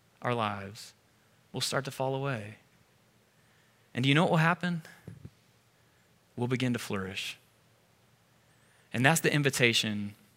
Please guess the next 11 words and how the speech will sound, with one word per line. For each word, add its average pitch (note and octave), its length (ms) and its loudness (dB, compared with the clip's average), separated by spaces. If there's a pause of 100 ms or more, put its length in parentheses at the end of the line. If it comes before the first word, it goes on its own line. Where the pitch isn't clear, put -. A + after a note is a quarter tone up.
(540)
of A#2+ 140 -2
the A#2+ 80 0
Ten B2+ 240 0
Commandments, G#2+ 540 0
and A#2+ 100 0
it - 80 -4
begins B2 340 0
here A2 180 0
with A2 140 -4
this G#2+ 160 -4
first - 600 0